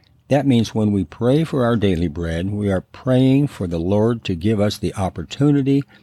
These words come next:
and strength to earn it. Yet in the solution to problems, many counselees seem to forget that prayer must be followed by the biblical course of action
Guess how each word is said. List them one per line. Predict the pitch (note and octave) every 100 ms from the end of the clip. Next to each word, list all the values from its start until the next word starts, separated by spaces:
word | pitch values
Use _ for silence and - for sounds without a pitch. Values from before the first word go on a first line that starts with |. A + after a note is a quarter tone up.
| _
and | A#2+ E2+
strength | - - A2+ A2+ A2+ - _ _ _ -
to | A2+ -
earn | A#2+ A#2+
it. | F#2 - _ _ _ _ _ _
Yet | B2 B2
in | C3+
the | A2+
solution | - C3 C3+ B2+
to | F#2+
problems, | F2 D3 C3+ G#2
many | G2 G2+ E3 A3+
counselees | F3 G#2+ F2+ - F2 F#2+ F#2+ - _ _
seem | - - A#2 A#2 B2+
to | C3+
forget | C3+ C#3+ G2+ G2 F2+
that | F#2 -
prayer | - - A#2 B2+ B2+ B2 - _ _
must | - G#2 A2 -
be | G2
followed | - - B2 B2 C3
by | G2+ E2+
the | D#2
biblical | D#2+ F#2+ C3 C3+ C3
course | A#2 - G2 F2+ - _ _ -
of | G2+
action | F#2 G2 - G#2+ F#2+